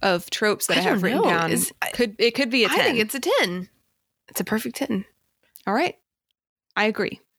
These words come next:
Speaker 2: Ten pe-, pebbles thrown.
Speaker 1: <laughs> I feel like we've already had pebbles.
Speaker 2: Oh, that's true.
Speaker 1: Um, ten, uh,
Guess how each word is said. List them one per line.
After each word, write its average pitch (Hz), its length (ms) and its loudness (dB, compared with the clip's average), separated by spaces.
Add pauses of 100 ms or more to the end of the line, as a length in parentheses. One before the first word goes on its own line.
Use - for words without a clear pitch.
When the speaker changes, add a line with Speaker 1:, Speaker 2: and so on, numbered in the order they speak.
(320)
Speaker 2:
Ten 262 540 0 (1500)
pe-, - 200 -4
pebbles 254 460 0
thrown. 220 500 0
Speaker 1:
<laughs> - 1080 -6
I 240 60 -2
feel 320 120 0
like 349 100 0
we've 349 120 0
already 320 200 0
had 311 220 -2
pebbles. 208 540 -2 (280)
Speaker 2:
Oh, 208 200 0
that's 180 180 -2
true. - 320 -6
Speaker 1:
Um, 240 340 0 (220)
ten, 262 580 0 (1300)
uh, 76 1160 -8